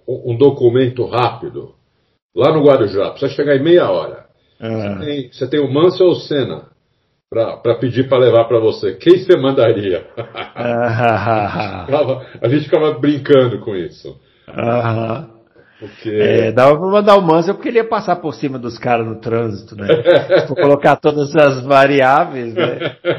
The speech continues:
Speaker 2: Talvez isso, o Senna, apesar de ser rápido, ele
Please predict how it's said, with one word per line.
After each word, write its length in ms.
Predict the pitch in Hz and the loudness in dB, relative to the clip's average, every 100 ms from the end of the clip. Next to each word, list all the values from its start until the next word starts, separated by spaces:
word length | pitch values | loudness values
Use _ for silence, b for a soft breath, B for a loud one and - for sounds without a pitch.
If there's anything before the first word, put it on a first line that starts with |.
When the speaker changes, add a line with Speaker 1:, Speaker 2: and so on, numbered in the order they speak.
| - | -6
Speaker 2:
Talvez 480 | 151 113 117 127 123 | -8 -6 -4 -4 -4
isso, 200 | 135 131 - 131 117 B B | -10 -10 -6 -6 -6 B B
o 120 | 135 | -8
Senna, 340 | 120 151 139 151 | -2 2 2 0
apesar 520 | 151 135 135 131 127 | -2 -2 0 0 -2
de 120 | - | -4
ser 120 | 147 | -2
rápido, 460 | 120 117 127 139 147 | 2 0 0 -2 -4
ele 160 | 151 | -4